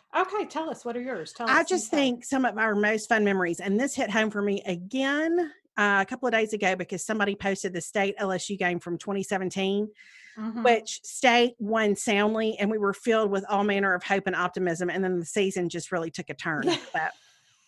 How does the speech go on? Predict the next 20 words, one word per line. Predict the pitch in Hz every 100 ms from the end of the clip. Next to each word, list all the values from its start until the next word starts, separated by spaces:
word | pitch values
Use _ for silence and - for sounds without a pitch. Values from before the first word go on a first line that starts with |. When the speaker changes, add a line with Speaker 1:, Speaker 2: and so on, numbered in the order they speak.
| _ _ -
Speaker 2:
but | 262 269
for | - 254 254
that | 269 302
one | 247 254 262 226
night, | 226 226 185 - - - _ -
listen, | 220 214 202 160 170 _ _
we | 208 233 254 294
Speaker 1:
Mm-hmm. | 247
Speaker 2:
were | 214
feeling | 214 - 240 226 190 180 - _ _ _ _
so | - - 285 285
good | 254 277 262 202 143
about | 143 190 175 180
things. | 202 160 - - - - - - - -
And | 254 262 240 220 214 214
I | 233
just, | 233 247 240 240 - -
I | 214
can't | 220 - 277 254 220
think | 247 254